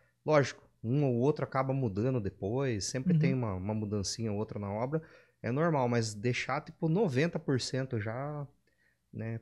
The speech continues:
Speaker 1: pronto pra depois não precisar ficar quebrando parede depois de rebocado, depois
Speaker 2: Uhum.
Speaker 1: de pintado,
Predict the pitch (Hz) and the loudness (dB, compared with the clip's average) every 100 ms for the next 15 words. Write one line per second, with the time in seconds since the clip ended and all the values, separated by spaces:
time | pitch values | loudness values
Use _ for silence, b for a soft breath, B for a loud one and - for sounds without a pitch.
0 | - 120 143 175 170 - 165 160 160 160 | 2 6 6 6 2 4 4 4 6 6
1 | 170 165 185 170 170 - 170 165 156 160 | 6 2 0 0 0 -2 -2 0 2 2
2 | 160 143 139 156 165 170 156 143 135 170 | 2 0 2 0 0 0 4 4 2 0
3 | - 160 160 147 131 143 127 131 - 160 | -2 0 0 0 0 0 0 0 -2 -6
4 | 147 131 139 139 127 113 110 | -6 -6 -6 -6 -6 -6 -8